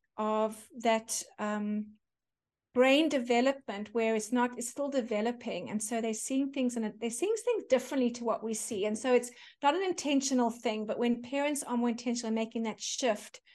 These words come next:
to creating that space with their kids, "Okay, what do you think you should do? How about we brainstorm some ideas? What do you think?" It definitely does help them to bring out their genius and to feel more confident in their capabilities.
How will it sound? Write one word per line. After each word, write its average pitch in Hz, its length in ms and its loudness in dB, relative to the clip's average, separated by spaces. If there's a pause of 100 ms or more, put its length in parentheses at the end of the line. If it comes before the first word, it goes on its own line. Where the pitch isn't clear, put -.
(360)
to 233 420 -2
creating 262 540 4
that 240 200 2
space 262 500 0
with 240 120 -6
their 214 160 -2
kids, 214 380 -6
"Okay, 226 240 -8
what 220 220 0
do 240 60 -4
you 233 140 -2
think 208 360 -8
you 214 100 -4
should 214 280 -8
do? 196 260 -4 (240)
How 262 180 2
about 269 220 4
we 285 100 -4
brainstorm 240 600 0
some 226 220 -4
ideas? 208 440 -4
What 202 160 -2
do 202 60 -2
you 196 120 -2
think?" 190 380 -10 (260)
It 240 140 -4
definitely 269 480 4
does 220 540 2 (300)
help 247 400 2
them 226 280 2
to 214 140 -8
bring 226 320 2
out 214 260 -2
their 247 200 4
genius 190 720 -6 (280)
and 214 120 0
to 226 100 0
feel 233 180 0
more 220 180 0
confident 226 680 -2 (300)
in 240 160 4
their 220 100 2
capabilities. - 1080 -8